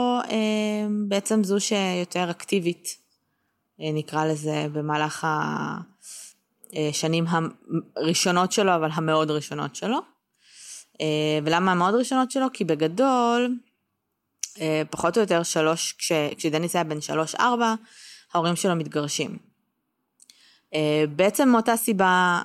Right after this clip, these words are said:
ש-, שדיברנו עליה כרגע, כי, אה, אשתו בעצם מרגישה שאין לה כל כך בעל,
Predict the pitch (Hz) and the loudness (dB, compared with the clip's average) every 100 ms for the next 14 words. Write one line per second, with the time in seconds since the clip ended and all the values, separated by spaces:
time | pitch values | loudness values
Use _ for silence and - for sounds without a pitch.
0 | 196 - 175 165 160 160 156 156 160 165 | -6 -8 -4 -2 -2 -4 -6 -6 -8 -10
1 | - - - 170 156 180 196 190 196 269 | -14 -14 -10 -6 0 2 4 2 2 0
2 | 302 277 233 233 233 220 - _ _ _ | 2 0 0 0 2 0 -6 _ _ _
3 | _ _ _ - 175 160 - 185 - 196 | _ _ _ -10 -4 -2 -2 -2 0 2
4 | 190 185 185 - - 175 165 185 170 156 | 4 2 0 -6 -14 -6 -6 -2 -4 -4
5 | 160 165 151 151 - _ _ _ _ _ | -4 -2 -2 -2 -10 _ _ _ _ _
6 | - - 160 175 165 - - 170 208 208 | -8 -6 -4 -4 -6 -8 -6 0 2 4
7 | 196 185 185 | 4 2 0